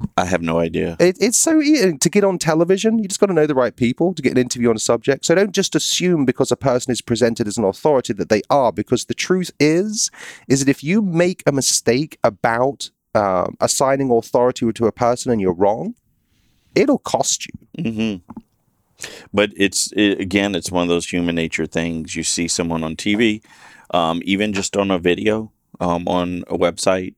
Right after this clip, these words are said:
Speaker 1: or, um,
Speaker 2: Celebrity
Speaker 1: a
Speaker 2: endorsements.
Speaker 1: podcast, um, you know, or anything like that,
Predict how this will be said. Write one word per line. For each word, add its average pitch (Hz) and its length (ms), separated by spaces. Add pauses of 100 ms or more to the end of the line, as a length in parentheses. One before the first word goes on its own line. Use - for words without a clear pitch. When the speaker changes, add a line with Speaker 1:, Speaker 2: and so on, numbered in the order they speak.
(120)
Speaker 1:
or, 82 460 (400)
um, 78 440 (100)
Speaker 2:
Celebrity 87 680
Speaker 1:
a 120 40
Speaker 2:
endorsements. 92 520
Speaker 1:
podcast, 92 600 (340)
um, 82 720
you 101 180
know, 90 380 (140)
or - 180 (380)
anything 117 540
like 101 260 (400)
that, 90 500